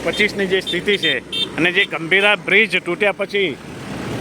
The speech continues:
આ વિષયને છેલ્લા બે વર્ષમાં કેટલી વાર અમે ઉજાગર કર્યો છે,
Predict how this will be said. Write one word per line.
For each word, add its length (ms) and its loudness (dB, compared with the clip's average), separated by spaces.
આ 140 4
વિષયને 420 0
છેલ્લા 260 2
બે 140 2
વર્ષમાં 360 0
કેટલી 240 0
વાર 160 6
અમે 120 2
ઉજાગર 460 2
કર્યો 300 0
છે, 240 2